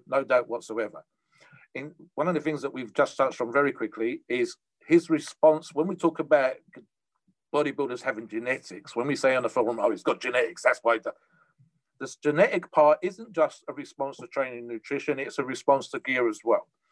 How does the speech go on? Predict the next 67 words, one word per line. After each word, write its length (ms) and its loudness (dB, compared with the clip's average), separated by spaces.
There 140 6
are 80 8
guys 320 4
out 260 2
there, 320 -2
and 200 -2
I 20 -2
include 320 -4
myself 380 -2
in 80 -18
this 100 -12
particular 460 -6
regards, 680 4
uh, 100 0
I 100 4
don't 340 4
take 280 -2
lots 220 0
of 100 -18
gear. 280 2
I 60 -2
take 220 -4
a 40 -12
small 280 -2
amount 280 -2
of 80 -10
gear, 300 0
and 100 -8
I'm 160 -6
as 100 -8
big 180 -2
and 100 -4
as 80 -6
strong 220 -4
as 120 -6
whatever 280 0
the 40 -6
fuck 220 0
I 140 0
am, 180 -4
right? 220 4
So 440 4
me 160 0
on 340 0
one 220 2
gram 240 4
or 60 -2
two 180 6
grams, 300 -2
sometimes 420 2
it's 100 -10
one 120 2
of 60 2
those 180 2
I 60 4
wish 200 2
he 80 -12
was 240 -2
on 200 2
just 180 -4
to 80 -18
see 140 -10
what 200 -10
the 60 -10
fuck 240 -4
would 120 -12
happen. 260 -6